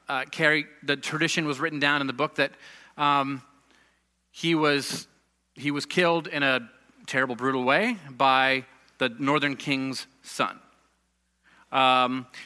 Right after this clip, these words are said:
and so this is the world that they're living in leading up to the time of Jesus, northern and southern kingdom. And, and Amos declares that, like, there's going to come a time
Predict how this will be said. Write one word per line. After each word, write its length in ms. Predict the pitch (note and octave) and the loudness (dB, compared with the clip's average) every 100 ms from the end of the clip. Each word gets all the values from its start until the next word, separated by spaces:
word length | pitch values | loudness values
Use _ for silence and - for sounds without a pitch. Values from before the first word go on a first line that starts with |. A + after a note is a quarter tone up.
| - | 0
and 180 | A3 A3 | 2 4
so 480 | - C4+ B3 B3 A3+ - - _ _ _ _ _ _ _ _ _ - - _ _ _ _ _ _ _ _ - | 6 8 8 4 0 -20 -20 _ _ _ _ _ _ _ _ _ -20 -20 _ _ _ _ _ _ _ _ 0
this 240 | E3+ D#4 | 4 6
is 140 | D4 A3+ | 4 4
the 80 | C#4 | 4
world 540 | A#3 G#3 E3+ A3 A3+ E3+ - - _ _ _ _ _ _ _ - | 6 6 6 4 -2 -8 -18 -20 _ _ _ _ _ _ _ 4
that 140 | G3+ | 6
they're 220 | A3 A3+ | 8 8
living 320 | A3 C#4 A3 E3+ | 8 6 6 6
in 380 | D3+ F3 G3 | 4 2 0
leading 320 | E3 A#3 C4 G3 | 2 4 4 6
up 260 | G3 - | 4 4
to 180 | - G3+ | 0 0
the 80 | F#3+ | 0
time 560 | - F3+ D#3 D3 D3 - | 2 4 6 4 0 0
of 320 | D#3 C#3+ B2+ | 2 4 2
Jesus, 640 | A#2+ C#3+ G#2 - - - - - - | 0 0 0 -10 -14 -14 -18 -20 -4
northern 320 | D3 F3+ F3 | 4 4 4
and 80 | D#3 | 2
southern 260 | - E3 C#3 | 2 2 2
kingdom. 380 | - F#3+ G3 F3+ - G3+ | 0 2 2 -2 -10 0
And, 200 | A#3 A#3 | 2 4
and 180 | A#3 A#3+ | 4 4
Amos 400 | C4 D#4+ F4+ B3+ | 6 6 6 6
declares 540 | C4 - C#4 C#4+ G3+ | 2 4 8 8 8
that, 100 | F3 | 6
like, 160 | G#3+ G3+ - - - - | 6 4 2 -20 -8 4
there's 200 | A#3+ G3 | 6 6
going 300 | - C#4+ D#4 | 6 6 6
to 60 | |
come 200 | C#4+ B3+ | 4 4
a 60 | A#3+ | 4
time 540 | - A#3 F#3+ C3+ E3 | 6 6 8 4 -2